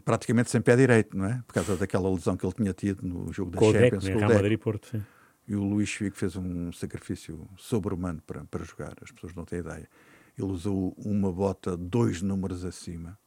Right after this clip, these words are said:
Speaker 1: <laughs> eh, para, para imobilizar o pé de alguma forma, para proteger o tendão e tudo mais. Tinha ligaduras que nunca mais acabavam. Eu e tu não conseguiríamos andar normalmente. Ele corria, jogava, fintava dentro do que lhe era possível.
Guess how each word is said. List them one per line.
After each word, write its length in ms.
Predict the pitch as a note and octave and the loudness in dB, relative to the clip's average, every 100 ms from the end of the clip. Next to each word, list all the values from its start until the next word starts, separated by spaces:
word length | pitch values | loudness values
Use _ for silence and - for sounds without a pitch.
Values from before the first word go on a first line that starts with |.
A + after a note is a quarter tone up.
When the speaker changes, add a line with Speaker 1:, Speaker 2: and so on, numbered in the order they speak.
| _ | _
Speaker 1:
<laughs> 1040 | - - B2+ _ _ _ _ _ _ - | -18 -12 -12 _ _ _ _ _ _ -12
eh, 400 | F#2 E2+ D#2 D#2 - _ _ _ _ _ _ _ _ | -8 -8 -8 -12 -16 _ _ _ _ _ _ _ _
para, 160 | G#2+ - - F#2+ - - - - | -4 -4 -10 -10 -10 -16 -14 -4
para 140 | G#2+ | 0
imobilizar 680 | G2 G2+ F#2+ F#2+ F#2 G2 G2+ | 2 2 0 -2 -2 -2 -2
o 100 | F2+ | -4
pé 300 | - G#2+ F#2+ | -4 -2 -2
de 100 | E2+ | -2
alguma 340 | F#2 F#2 F#2 | -6 -4 -6
forma, 380 | E2+ G2+ F#2+ F#2 | -4 -6 -6 -8
para 160 | - F#2 - _ | -10 -12 -14 _
proteger 480 | - E2+ - - F2 | -12 -12 -10 -8 -8
o 40 | E2+ | -8
tendão 520 | - F2 E2 F#2+ E2 | -8 -6 -4 -4 -4
e 40 | |
tudo 220 | - E2+ | -8 -10
mais. 420 | G#2+ E2+ D#2+ - A2 - - _ _ _ _ | -6 -8 -8 -14 -20 -20 -20 _ _ _ _
Tinha 340 | - F2+ F2 D#2+ | -8 -6 -6 -8
ligaduras 640 | E2+ F#2+ F2 F2 F2+ F#2 - | -6 -4 -4 -4 -4 -6 -8
que 100 | F#2+ | -8
nunca 180 | F#2+ F#2 | -6 -4
mais 240 | F#2 F2+ | -4 -4
acabavam. 500 | F#2 F2 F2+ F2 F2+ F2+ | -6 -4 -4 -4 -8 -2
Eu 240 | A2+ A#2 | 4 6
e 60 | A2 | 6
tu 160 | - A2 | 2 2
não 140 | G2+ | 2
conseguiríamos 720 | A2+ G2 A2+ G2 G2+ G2 - - _ | 2 0 0 2 0 -2 -8 -16 _
andar 360 | G#2 G2+ G2 F#2+ | -2 2 4 2
normalmente. 480 | G2 F#2 F#2+ G2 G#2 | 2 2 0 0 0
Ele 100 | F#2 | -2
corria, 480 | - G2 G#2 G2+ D#2+ | -4 -4 -2 -2 -4
jogava, 460 | C#2+ F#2 F#2+ E2+ | -4 -2 0 -2
fintava 500 | - D#2+ E2 E2+ F2+ | -8 -12 -6 -6 -6
dentro 260 | - D2+ - | -10 -14 -18
do 60 | - | -16
que 80 | - | -12
lhe 100 | D#2+ | -10
era 120 | E2 | -12
possível. 380 | - F2+ F2 | -14 -16 -14